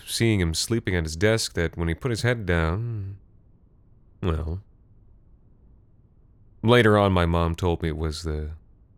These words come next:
cocaine, amphetamines, and booze. He'd been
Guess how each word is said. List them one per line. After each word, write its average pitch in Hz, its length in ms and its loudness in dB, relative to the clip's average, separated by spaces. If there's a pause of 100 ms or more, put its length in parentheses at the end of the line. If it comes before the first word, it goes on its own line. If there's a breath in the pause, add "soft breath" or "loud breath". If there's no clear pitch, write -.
(180)
cocaine, 90 600 0
amphetamines, 87 720 0
and 82 160 -2
booze. 82 480 -2 (520)
He'd 90 80 -6
been 78 240 -2